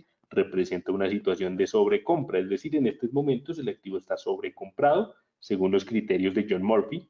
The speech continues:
en el análisis técnico y según los criterios de Charles Dow. Busquemos entonces, eh, línea de precio, está en esta zona, bien, está en el nivel de los mil seiscientos cuarenta y cuatro.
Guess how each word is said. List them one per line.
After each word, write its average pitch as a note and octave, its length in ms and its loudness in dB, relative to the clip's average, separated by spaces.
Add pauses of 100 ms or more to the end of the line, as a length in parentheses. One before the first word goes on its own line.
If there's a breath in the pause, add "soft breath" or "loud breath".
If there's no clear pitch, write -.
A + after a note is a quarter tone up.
(120)
en G2+ 160 -8
el B2 160 0
análisis G2 440 -6
técnico D3+ 540 0
y B2+ 100 2
según F2+ 280 -4
los F2+ 120 -6
criterios F#2+ 420 -2
de A2+ 120 0
Charles - 320 -2
Dow. - 100 -2 (1700)
Busquemos A#3+ 460 6
entonces, A3+ 640 4
eh, G3+ 280 10
línea A3+ 300 4
de A#3 60 6
precio, A#3+ 340 4
está A2 220 0
en B2+ 80 2
esta C#3 240 4
zona, D3+ 420 0 (240)
bien, - 420 -4 (120)
está A2 300 -8
en A#2 80 -4
el C3+ 100 -2
nivel C3 260 -2
de C3+ 60 -6
los C#3+ 180 -4
mil E3+ 560 -6
seiscientos F3+ 640 -6
cuarenta F#3+ 340 -4
y A3 60 -6
cuatro. G#3+ 480 0